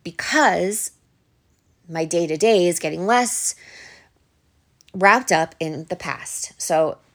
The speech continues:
my subconscious now is, like, really where it lives. So I reached out to my doctor. I mentioned the medication, and she was like, "You know what? Let's give it a shot."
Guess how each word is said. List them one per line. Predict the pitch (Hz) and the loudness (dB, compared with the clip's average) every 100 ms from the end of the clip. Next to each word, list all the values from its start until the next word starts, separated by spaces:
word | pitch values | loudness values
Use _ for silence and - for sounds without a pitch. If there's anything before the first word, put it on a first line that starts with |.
| - | -12
my | 170 | -10
subconscious | 160 - 254 320 320 165 180 | -8 -6 -2 0 0 -2 -2
now | 160 135 139 160 - | -4 -4 -4 -6 -4
is, | 160 156 147 | 0 0 0
like, | 131 143 147 - _ _ _ _ _ _ 175 | -2 -2 -4 -10 _ _ _ _ _ _ 0
really | 240 262 175 | 4 4 4
where | 143 139 92 - _ _ _ _ | 0 -2 -4 -10 _ _ _ _
it | 170 | -2
lives. | 190 170 131 - - - _ _ _ _ _ _ _ _ _ _ _ _ _ _ _ _ _ _ _ | 0 0 -2 -8 -8 -10 _ _ _ _ _ _ _ _ _ _ _ _ _ _ _ _ _ _ _
So | - 262 240 226 | 0 4 8 8
I | 208 | 6
reached | 196 - | 4 0
out | 202 | 0
to | 220 | 0
my | 196 | -2
doctor. | 160 - - 139 170 - - - - - - - _ | -2 -4 -8 -8 -10 -20 -20 -20 -20 -20 -20 -20 _
I | 208 | 0
mentioned | 208 196 226 220 | 2 2 0 0
the | |
medication, | 208 196 196 143 - 160 | 2 2 0 -4 -4 -4
and | 165 | -4
she | - 165 | -4 -4
was | 175 | -4
like, | 180 | -4
"You | 302 | -2
know | 339 | 0
what? | 302 | 0
Let's | 220 - | -2 -4
give | 196 | -4
it | 220 | -4
a | |
shot." | 208 - 147 - | -4 -4 -4 -6